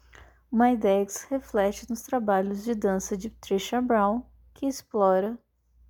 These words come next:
as suas coreografias nas mais diversas localidades. No Manifesto, por exemplo, é uma ferramenta que Yvonne Rainer usou para criticar a dança de seu tempo.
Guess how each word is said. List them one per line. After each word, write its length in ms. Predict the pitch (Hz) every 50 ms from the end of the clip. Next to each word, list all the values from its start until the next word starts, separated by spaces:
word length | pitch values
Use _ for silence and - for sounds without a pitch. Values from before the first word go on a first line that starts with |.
| _ _ _ _ _ _ _ _ _ - _ _ _ _ _ _
as 180 | _ 254 247 -
suas 380 | - - - 202 185 220 220 -
coreografias 920 | - 214 196 202 196 202 214 247 247 - - - 226 214 214 214 208 208
nas 200 | 226 233 233 226
mais 300 | - 220 214 208 208 208
diversas 560 | - 247 226 - 202 185 185 185 - 208 208
localidades. 920 | 214 220 220 - 240 233 240 233 214 196 196 196 196 190 - - - - _ _ _ _ _ _ _ _ _ _ _ _ _ _ - _ _ _ _ _ _ _ _
No 220 | 226 214 214 196
Manifesto, 920 | 190 190 190 190 190 196 196 - - - 226 214 214 233 - - - 196 190
por 200 | - _ 190 185
exemplo, 680 | 190 202 208 - - 202 196 202 226 - - 277 285 - _ _ _ _ _ _ _ _ _ _ _ _ _ _ _ _ _ _ _ _ _ _ -
é 80 | 247
uma 220 | 247 254 262 269 269
ferramenta 920 | - - 277 269 285 285 269 240 202 190 196 196 202 - - 220 226 226 _ _
que 140 | _ - 254
Yvonne 400 | 247 240 247 247 247 240 254 247
Rainer 640 | 240 - 226 196 190 190 190 190 196 208 214 247 - - -
usou 560 | 240 240 226 208 196 190 185 185 214 247 240 - - _ _ _ _ - _ _ _ _
para 240 | - 247 254 262
criticar 560 | 262 - 269 262 247 - - - - 247 247 254
a 60 | 254
dança 440 | 226 220 208 202 202 208 - 208 202
de 80 | -
seu 200 | - - 254 254
tempo. 540 | 247 - - 196 180 175 185 - _ -